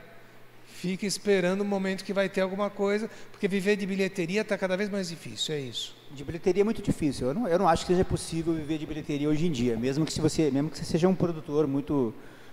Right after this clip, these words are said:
Speaker 2: de que, enfim, acho difícil, isso, eu não sei o que que você pensa sobre isso, mas mesmo que você lote um teatro, o custo, o custo do, do fixo de um teatro é muito alto, né?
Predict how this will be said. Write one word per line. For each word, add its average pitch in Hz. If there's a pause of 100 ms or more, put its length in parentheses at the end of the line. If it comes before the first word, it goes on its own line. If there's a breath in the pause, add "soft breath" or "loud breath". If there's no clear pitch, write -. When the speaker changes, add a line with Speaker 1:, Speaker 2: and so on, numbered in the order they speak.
(160)
Speaker 2:
de 127
que, 135
enfim, 170
acho 123
difícil, 165
isso, 110
eu 117
não 120
sei 151
o -
que 175
que -
você 214
pensa 208
sobre 240
isso, 147
mas 123 (480 loud breath)
mesmo 151
que -
você 220
lote 190
um -
teatro, 147
o -
custo, 220
o 175
custo 254
do, 196
do 147
fixo 196
de 160
um 165
teatro 151
é 254
muito 320
alto, 139
né? 117